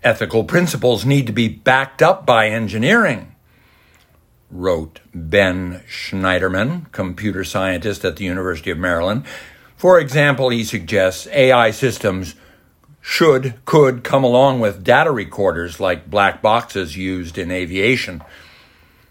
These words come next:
so that forensic specialists could examine in the event of a mishap. Or, because most applications are developed by private corporations,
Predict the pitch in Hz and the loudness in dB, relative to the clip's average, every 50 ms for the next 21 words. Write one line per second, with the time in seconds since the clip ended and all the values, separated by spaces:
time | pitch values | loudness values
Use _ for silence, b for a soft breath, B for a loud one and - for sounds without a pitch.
0 | b _ - - - - 110 104 101 98 104 101 104 101 - - 120 117 120 117 | b _ -20 -6 -2 0 2 2 4 4 4 4 4 2 -2 0 4 4 6 6
1 | 120 131 135 131 107 113 104 - - - 139 139 131 - - 113 104 92 82 - | 4 4 2 0 -2 -6 -6 -8 0 2 2 2 2 0 -4 -4 -2 -4 -4 -6
2 | - - - - - - - - 104 101 92 87 82 92 113 117 123 120 113 95 | -10 -16 -18 -18 -18 -12 -8 -6 -6 -6 -6 -6 -4 0 0 2 2 2 0 -2
3 | 87 82 85 b b b b b b b b b b b - 104 98 92 92 87 | -4 -6 -10 b b b b b b b b b b b -10 -8 -6 -6 -4 -4
4 | 90 85 80 85 107 98 92 95 90 80 - - - - 92 85 82 82 82 80 | -4 -4 0 0 0 0 0 -2 -6 -10 -14 -16 -12 -8 -4 -4 -2 -2 -4 -6
5 | 82 - - 82 80 78 80 82 92 92 - - 92 76 71 71 - _ _ _ | -10 -14 -12 -10 -10 -8 -6 -6 -6 -8 -8 -6 -6 -6 -6 -8 -12 _ _ _
6 | _ _ _ _ _ _ _ _ _ _ _ - - 80 80 82 85 92 123 175 | _ _ _ _ _ _ _ _ _ _ _ -16 -12 -10 -6 0 2 2 2 2
7 | 156 - b b b b b b b b b b b b b b b b b b | 0 -6 b b b b b b b b b b b b b b b b b b
8 | b b _ _ _ - 151 147 170 165 156 131 160 175 208 214 220 196 170 147 | b b _ _ _ -6 0 4 4 4 4 6 4 4 4 4 4 2 2 2
9 | 131 135 123 123 147 147 123 107 120 117 117 120 117 110 110 117 147 160 156 139 | 2 0 0 0 2 2 2 0 -4 -2 0 0 0 0 2 2 2 2 2 0
10 | - - 120 113 107 - - 135 127 120 101 90 - - 127 117 104 - 104 92 | 0 0 0 0 0 0 0 2 2 2 0 -4 -4 0 0 0 0 0 0 0
11 | 98 131 170 170 147 - 101 90 92 101 127 151 151 - - - | 2 2 2 0 -2 -6 -8 -8 -8 -10 -10 -10 -12 -14 -18 -20